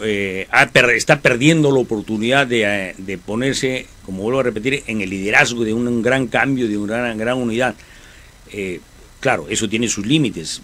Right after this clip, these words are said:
porque si, digamos, si va a continuar con una práctica, eh, autoritaria y, y de no apertura, entonces eso le va haciendo retroceder más. Pero esperemos que en, en esta nueva prueba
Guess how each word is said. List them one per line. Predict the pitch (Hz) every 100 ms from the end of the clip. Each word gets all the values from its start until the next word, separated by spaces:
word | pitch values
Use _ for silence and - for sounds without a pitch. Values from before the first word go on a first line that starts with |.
| -
porque | 82 90 80
si, | 87
digamos, | 104 113 110 -
si | 87
va | 117
a |
continuar | 120 107 95 120 117
con | 104
una | 107 110 107 98 90 87 -
práctica, | 123 - 110 - 92 90 - - - - -
eh, | 92 92 90 90 90 87
autoritaria | 104 104 113 110 139 113 104 92
y, | 85 80 92
y | 92
de | 92
no | 104 135
apertura, | 135 - 110 - 127 117 - - - - _ -
entonces | 95 92 104 107
eso | 117
le | 107 101
va | 110 110 104 98 - -
haciendo | - 107 117
retroceder | 107 92 101 110
más. | 123 123 - - _ -
Pero | 131 123 117 - - - - -
esperemos | 110 139 185 170
que | 117
en, | 113
en | 101 120
esta | 147 143
nueva | 139 160 147
prueba | - 165 107